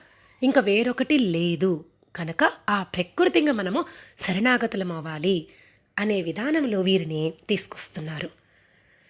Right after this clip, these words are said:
ఈ జగత్తులో స్త్రీని గురించి తెలుసుకునే శక్తి ఎవ్వరికీ లేదు.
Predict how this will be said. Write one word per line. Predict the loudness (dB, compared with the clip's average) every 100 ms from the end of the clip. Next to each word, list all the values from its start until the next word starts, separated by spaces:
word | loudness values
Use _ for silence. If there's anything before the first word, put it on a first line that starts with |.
| _ _ _ _ -20 -20 -20 -20 _ _ _ _ _ _ _ _ _ _ _ _ _ _ _ _ _ _ _ _ _ _ -20 _ _
ఈ | 6 6
జగత్తులో | 6 2 2 2 4 4
స్త్రీని | 0 0 4 4
గురించి | 2 0 -2 -4
తెలుసుకునే | -4 -4 -4 -4 -2 -2
శక్తి | -2 -4 -6 -4
ఎవ్వరికీ | -2 -2 -4 -8 -2 -2
లేదు. | -2 -4 -2 -2 -2